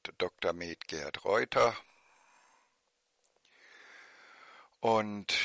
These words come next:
da zeigt sich, äh, das Problem, dass auch Doktor Med Gerd Reuter die schlimmen Missstände des Gesundheitswesens zwar richtig schildern kann,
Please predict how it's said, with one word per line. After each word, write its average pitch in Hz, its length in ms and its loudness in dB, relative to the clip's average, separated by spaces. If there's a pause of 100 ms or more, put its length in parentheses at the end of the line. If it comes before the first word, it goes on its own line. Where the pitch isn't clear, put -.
(260)
da 104 420 6
zeigt - 540 2
sich, - 960 -4
äh, 98 540 -6
das - 180 -4
Problem, 101 680 -6 (1500)
dass - 560 -2
auch 98 380 2
Doktor 98 440 -2
Med 95 280 -8
Gerd 90 280 -4
Reuter 110 540 4 (920)
die 98 100 -8
schlimmen 127 720 0
Missstände 98 800 0
des - 240 -6
Gesundheitswesens - 1700 -6 (1600)
zwar 95 260 0
richtig 123 400 0
schildern 156 500 4
kann, 127 520 2